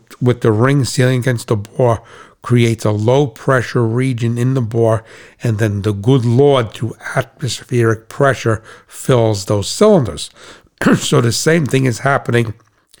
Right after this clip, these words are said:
on a two thousand and twenty-four gasoline engine, all right? But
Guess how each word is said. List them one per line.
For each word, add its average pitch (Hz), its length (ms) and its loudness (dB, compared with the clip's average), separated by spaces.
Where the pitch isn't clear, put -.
on 131 160 2
a 120 80 2
two 151 300 2
thousand 123 480 0
and 120 100 -4
twenty-four 127 560 -2
gasoline 127 720 0
engine, 107 480 -2
all 107 80 4
right? 117 260 0
But 123 540 2